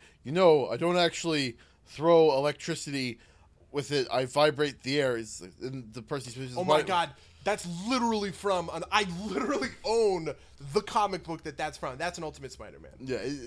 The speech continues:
Speaker 1: it, it, uh, the, the punchline is like, "Why, why you call the shocker then? Why don't you call it the Vi?" And he's like, "Don't say it!"
Speaker 2: Yeah.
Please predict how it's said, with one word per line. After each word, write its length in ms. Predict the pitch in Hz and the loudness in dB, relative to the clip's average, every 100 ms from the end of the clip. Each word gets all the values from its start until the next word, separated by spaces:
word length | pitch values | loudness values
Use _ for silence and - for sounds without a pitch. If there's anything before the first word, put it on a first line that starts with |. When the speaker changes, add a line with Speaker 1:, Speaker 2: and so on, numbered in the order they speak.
| 123 | -12
Speaker 1:
it, 160 | 127 120 | -12 -10
it, 80 | 113 | -10
uh, 40 | 123 - | -12 -8
the, 180 | 127 120 | -4 -4
the 140 | 113 | -6
punchline 420 | - 156 131 139 127 | -4 -4 -2 -2 -2
is 140 | 123 | -4
like, 80 | - - - - | -12 -16 -20 -4
"Why, 120 | 131 117 | -2 0
why 120 | 143 | 0
you 100 | 151 | 0
call 140 | 156 | -2
the 100 | 147 | -4
shocker 260 | - 147 135 | 0 0 0
then? 160 | 110 | -4
Why 80 | 123 | -2
don't 180 | 139 - | -4 -6
you 60 | - | -4
call 260 | 139 135 | 2 4
it 100 | 117 - - - | 2 -4 -20 -16
the 360 | 110 139 131 - - - | -4 2 2 0 -10 -12
Vi?" 420 | 131 139 151 151 | -6 4 6 8
And 120 | 147 139 | 4 0
he's 140 | 135 | -4
like, 140 | 143 | 2
"Don't 280 | 240 302 359 | 12 12 12
say 440 | - - 330 320 202 | 4 8 12 12 10
it!" 120 | - - - | 6 -12 0
Speaker 2:
Yeah. 300 | 220 330 | 4 8